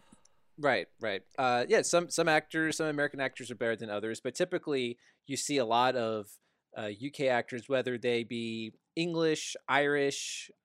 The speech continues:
uh, Welsh. I think we mentioned, uh, you know, Ian McShane last week on Deadwood. He was very good at doing this, uh, old Western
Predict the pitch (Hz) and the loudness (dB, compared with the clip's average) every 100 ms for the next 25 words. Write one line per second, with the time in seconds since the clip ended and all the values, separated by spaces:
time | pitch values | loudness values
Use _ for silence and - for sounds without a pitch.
0 | - 117 104 98 135 139 143 - - _ | -12 -8 -8 0 4 4 2 -8 -12 _
1 | _ _ _ - 127 147 135 135 135 135 | _ _ _ -6 -4 -2 -2 2 2 0
2 | 131 120 117 117 120 110 110 135 135 120 | -6 -2 0 0 0 -2 -2 -4 -4 -4
3 | - 135 131 127 131 123 - 127 135 - | -4 -2 -2 -4 -6 -10 -2 2 2 -2
4 | 135 135 127 - 120 110 107 107 110 127 | -6 -6 -6 -8 -6 -4 -4 -6 -4 0
5 | 135 131 135 123 120 110 123 123 120 123 | 0 2 0 0 -8 -4 0 0 0 0
6 | 120 120 - 123 120 117 _ _ _ 113 | 0 -2 -4 -4 -4 -6 _ _ _ -8
7 | 110 - 113 104 101 98 - - 139 131 | -6 -6 -6 -6 -8 -14 -16 -6 -4 -4
8 | 113 123 - - 123 117 120 | 0 0 0 -4 -4 -4 -6